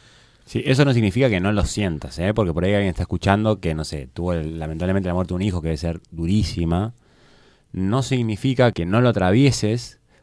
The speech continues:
pero sí que no lo uses como tu, tu motivo de vida o lo que te dictamina el resto de tus días. Podés elegir,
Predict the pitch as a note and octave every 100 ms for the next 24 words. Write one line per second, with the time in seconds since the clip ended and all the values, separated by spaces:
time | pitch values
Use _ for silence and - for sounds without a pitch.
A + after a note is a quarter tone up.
0 | _ G2 G2 - C3+ C#3 C3+ A#2 A#2 B2
1 | B2 A#2 A2 A2 A#2+ A2+ B2+ - G2+ F#2
2 | F2 E2+ E2 E2+ - - E2+ D#2+ D2+ D2+
3 | D2+ - - E2 D#2+ F#2+ F#2+ F2+ F#2 G#2+
4 | B2+ G#2+ F2+ E2 E2+ E2+ - - E2 F#2+
5 | F2+ F2 F2+ F#2+ D#2+ D#2 D#2+ F#2+ D2 E2
6 | F2 A#2 A2+ F2+ - A#2+ F#2 C#2+